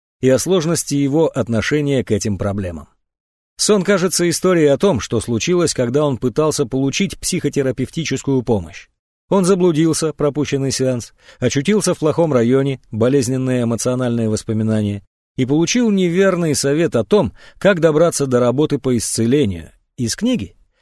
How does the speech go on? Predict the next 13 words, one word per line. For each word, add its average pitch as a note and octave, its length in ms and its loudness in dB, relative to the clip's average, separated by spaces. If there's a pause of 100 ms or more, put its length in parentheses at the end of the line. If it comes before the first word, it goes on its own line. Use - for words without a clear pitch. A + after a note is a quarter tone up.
(200)
Вместо B2 420 0
того, B2 260 4
чтобы C#3 300 2
пойти A#2 320 0
на A2+ 120 0
психотерапию, A#2 840 -2
где A#2 180 -2
ему B2 200 -2
пришлось A2+ 420 -2
бы A2+ 120 -2
прорабатывать A2 720 0
болезненные G#2 760 0
переживания, A2+ 800 -2